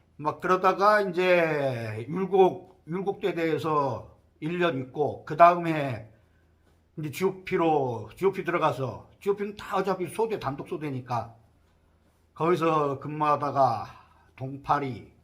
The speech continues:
그치, 동파리, 똥파리에 있다가 그 백오십구 고지 있다가, 거기 뭐, 거기 백오십구 고지라도 뭐 영에서부터 시작하니까 똑같이 올라다니긴 다 힘들어요. 여기도 우리 백오십구 고지에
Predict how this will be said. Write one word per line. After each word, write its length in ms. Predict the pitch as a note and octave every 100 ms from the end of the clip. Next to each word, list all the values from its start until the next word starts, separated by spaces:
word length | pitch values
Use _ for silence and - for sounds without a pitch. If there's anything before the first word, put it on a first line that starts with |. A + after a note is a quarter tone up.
| -
그치, 220 | - -
동파리, 600 | C#3+ C#3+ - A#2+ G2+ - _ _ _ _ _ -
똥파리에 460 | F#3 G3 G3 F3 D#3+ C3+
있다가 420 | - A#2 G#2 G2
그 220 | C#3 B2
백오십구 460 | C#3 D3 C#3+ - C3
고지 280 | C3 A#2
있다가, 500 | A2+ A2+ G#2+ G#2 F#2 - _ _ _ _ _ _ _ _ _ _ _ _ _ -
거기 160 | D#3+
뭐, 180 | F3 E3+
거기 300 | B2 D#3+ B3
백오십구 560 | - D3+ G3+ - A3+ G#3+
고지라도 600 | G#3+ G3+ F#3+ E3+ D3+ D3
뭐 180 | E3+ D#3
영에서부터 500 | C3 F3 F#3 G3 F#3
시작하니까 640 | F3 F3 E3 - A#2+ - - _ _ -
똑같이 300 | - A3+ G#3
올라다니긴 600 | D3 F3 F#3 F#3+ F#3+ D3+
다 200 | - A#2
힘들어요. 600 | B2 E3+ F3 F#3+ A3+ C3
여기도 400 | D3 A#2 G#2+ G#2+
우리 160 | G#2+ A2 - - _ -
백오십구 500 | C3+ D#3+ D#3+ - D3+
고지에 540 | D3+ C#3 C3+ A#2+ A2